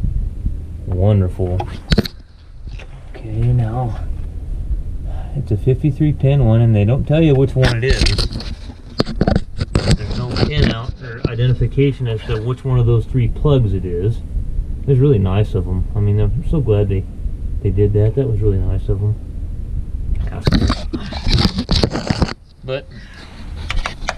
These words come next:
down here on this worthless pressure sensor, I don't know if you can see that pressure sensor down there. The hex, see where it's belled out? Or like the bellows for the pressure sensor is?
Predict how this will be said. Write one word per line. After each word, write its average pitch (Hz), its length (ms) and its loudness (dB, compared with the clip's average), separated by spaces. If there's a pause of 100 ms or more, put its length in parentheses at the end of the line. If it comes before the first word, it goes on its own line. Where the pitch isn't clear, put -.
(1120)
down 180 340 6
here 175 440 6 (720)
on 147 120 6
this 147 260 4
worthless 185 420 6 (200)
pressure 208 360 4
sensor, 160 540 4 (680)
I 170 60 0
don't 175 140 4
know 156 60 6
if - 120 0
you 143 80 2
can 120 140 0
see 147 240 -2
that 127 200 -2
pressure 131 320 0
sensor 107 380 -2
down 95 240 -4
there. 95 300 -10 (720)
The 131 120 2
hex, 202 460 4
see 175 120 2
where 190 200 8
it's 127 100 0
belled 147 460 6
out? 139 320 4 (640)
Or 143 120 8
like 135 200 6
the 127 80 4
bellows 127 400 6
for 127 140 0
the 113 80 4
pressure 123 400 2
sensor 143 420 4
is? 143 400 6